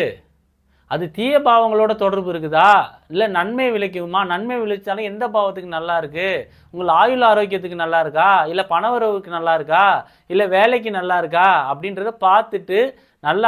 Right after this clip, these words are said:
அஸ்ட்ராலஜரை கன்சல்ட் பண்ணிட்டு போடணும். இப்படி பொதுவா நிறைய பேர் போட்டுட்டு, புதன் கெட்டு போயிருக்கான், அவன் "நான் மிதுன ராசி, நான் புதன் தான் போடணும்னு", புதன் தான் உனக்கு ஒண்ணுமே கொடுக்க முடியாம இருக்கிறானே, அவனுக்கு கெடுதல தானே செய்ய போறான். அதை போட்டு நீ என்ன பண்ண போற பிறந்த நட்சத்திர ராசியை வச்சு?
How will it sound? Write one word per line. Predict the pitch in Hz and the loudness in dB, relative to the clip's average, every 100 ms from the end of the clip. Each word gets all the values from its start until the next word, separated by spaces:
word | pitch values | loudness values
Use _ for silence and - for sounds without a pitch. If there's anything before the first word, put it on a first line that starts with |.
| 196 | 4
அஸ்ட்ராலஜரை | - 233 233 208 185 | 4 2 2 0 -2
கன்சல்ட் | 180 180 180 170 | -6 -8 -10 -8
பண்ணிட்டு | 185 233 | -8 -4
போடணும். | 214 180 113 - _ _ _ - | -2 -2 -10 -16 _ _ _ -10
இப்படி | 190 202 202 | -6 -4 0
பொதுவா | 226 254 262 | 4 4 4
நிறைய | 214 220 226 | 4 4 2
பேர் | 214 208 | 0 0
போட்டுட்டு, | 220 190 165 175 196 196 - _ _ | 0 -2 -2 -2 0 -2 -8 _ _
புதன் | 156 208 262 | -2 0 0
கெட்டு | 240 220 214 247 | 0 -2 0 0
போயிருக்கான், | 220 202 185 143 | 2 0 0 -2
அவன் | 143 196 | -2 -2
"நான் | 196 185 | -2 -4
மிதுன | 208 254 | -4 -4
ராசி, | 233 208 208 | 0 0 0
நான் | 190 175 | -6 -6
புதன் | 180 208 208 | -6 -4 -2
தான் | 202 | -4
போடணும்னு", | 185 180 175 165 | -4 -8 -8 -4
புதன் | 202 262 262 | -4 -4 -2
தான் | 254 | -2
உனக்கு | 240 214 | -2 -2
ஒண்ணுமே | 214 233 247 | -4 -4 -10
கொடுக்க | 240 233 240 | -6 -8 -6
முடியாம | 226 214 208 | -2 0 0
இருக்கிறானே, | 208 190 185 175 | -4 -4 -4 0
அவனுக்கு | 175 196 185 | 0 -2 -6
கெடுதல | 196 220 233 233 | -6 -4 -2 0
தானே | 226 226 | -2 -4
செய்ய | 220 202 | -4 -2
போறான். | 196 175 | 2 2
அதை | 196 | 0
போட்டு | 214 214 214 | -4 -6 -6
நீ | |
என்ன | 202 196 | -8 -8
பண்ண | 190 175 | -10 -8
போற | 175 160 | -8 -6
பிறந்த | 170 175 185 | -6 -6 -8
நட்சத்திர | 175 170 165 156 | -12 -14 -6 0
ராசியை | 165 185 | 0 -2
வச்சு? | 165 151 131 | -8 -8 -14